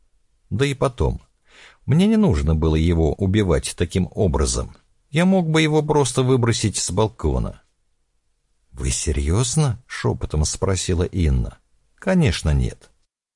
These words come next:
Просто я хотел вас успокоить. Давайте, допивайте свой чай и идите спать.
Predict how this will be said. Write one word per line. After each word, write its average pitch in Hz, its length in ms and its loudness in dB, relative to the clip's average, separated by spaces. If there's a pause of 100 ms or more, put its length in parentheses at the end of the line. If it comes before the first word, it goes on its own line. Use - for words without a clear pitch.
Просто 180 360 0
я 156 120 4
хотел 135 380 0
вас 120 220 2
успокоить. - 920 -4 (480)
Давайте, - 500 -2 (100)
допивайте 131 680 0
свой 135 300 0
чай 156 640 0
и 151 280 2
идите 98 300 -2
спать. - 640 -8